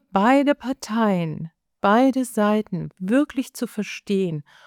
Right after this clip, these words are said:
und zu berücksichtigen, auch wenn du selbst Teil der Situation bist.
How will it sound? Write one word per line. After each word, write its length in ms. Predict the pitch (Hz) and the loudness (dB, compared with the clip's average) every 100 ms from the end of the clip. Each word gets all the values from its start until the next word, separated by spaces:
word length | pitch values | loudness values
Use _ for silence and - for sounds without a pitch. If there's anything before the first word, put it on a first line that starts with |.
| _ | _
und 240 | - 262 277 | 0 0 0
zu 160 | - | -6
berücksichtigen, 1040 | 277 226 214 220 - 170 160 - 151 147 151 _ _ | -4 0 0 -2 -6 -10 -10 -12 -10 -10 -12 _ _
auch 400 | 214 233 285 - | 2 4 4 2
wenn 160 | 262 247 | 2 4
du 100 | 240 | 4
selbst 400 | 220 220 226 - | 4 2 0 -8
Teil 340 | 220 214 214 | 0 2 2
der 140 | 220 208 | 0 -2
Situation 720 | 202 - 180 - - 156 147 | -4 -6 -8 -8 -8 -6 -6
bist. 380 | 147 - - | -10 -14 -20